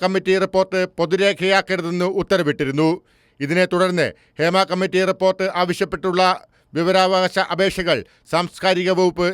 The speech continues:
നിരാകരിക്കുകയായിരുന്നു. എന്നാൽ, ഇതിനെതിരെയുള്ള അപ്പീൽ പരിഗണിച്ച കമ്മീഷൻ വ്യക്തിവിവരങ്ങൾ ഒഴിവാക്കി വിവരാവകാശ നിയമം സെക്ഷൻ പത്ത് പ്രകാരം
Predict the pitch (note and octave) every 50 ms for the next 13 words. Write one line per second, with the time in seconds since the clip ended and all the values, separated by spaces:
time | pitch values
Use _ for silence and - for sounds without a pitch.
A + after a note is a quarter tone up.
0 | F3+ E3 E3 F3+ F#3 F#3 F3 F3+ E3 E3+ - D3+ C#3 C3 C#3 C#3 C#3 C#3 C#3+ C#3+
1 | C3 C#3+ C#3+ D3+ D#3 D#3+ E3 - _ _ _ _ _ _ - C#3 D#3+ E3 F3 E3+
2 | F3 E3+ E3 - - D3+ C3+ F3 F3+ F#3 E3+ F3 F3+ F3+ F3+ F3 F3 F3+ E3 B2
3 | F2+ - _ _ _ _ _ - D3+ - _ F3+ F#3 F#3 F#3 F#3 F#3 F3 F3 F3
4 | F3+ F3 C3+ F3+ F3+ F3+ E3+ - E3 E3+ F3+ F#3 F3 - F3+ C3 F#2+ D2+ _ _
5 | _ _ _ _ _ _ - B2 D#3+ D#3+ - - F3+ F#3 F#3 F3+ F#3 F#3 F#3 F#3
6 | F#3 F#3 F3 F3 F3 F3+ F3+ - F3 F3 E3+ F3 F3 - - D3 D#3 D#3 F3+ F3+
7 | F#3 F#3 F#3 E3+ F3+ F3+ - F3+ F3 F3 F3+ F3 F3 F3+ F3 F3 - F3+ E3 -
8 | - F#3+ F3+ F3 - - E3+ - - - F#3 F#3 E3 F3 F3+ F3 D#3+ B2+